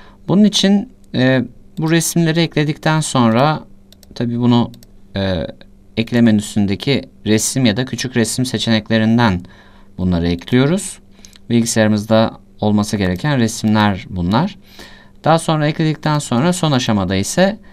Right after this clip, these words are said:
ekle menüsünden hareketle şekiller diyerekten karalama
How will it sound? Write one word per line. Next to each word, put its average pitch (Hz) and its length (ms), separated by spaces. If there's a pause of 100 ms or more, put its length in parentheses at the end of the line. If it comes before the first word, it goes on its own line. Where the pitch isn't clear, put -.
(300)
ekle 147 360
menüsünden 101 580
hareketle 117 580
şekiller 127 720
diyerekten 92 600 (1500)
karalama 147 580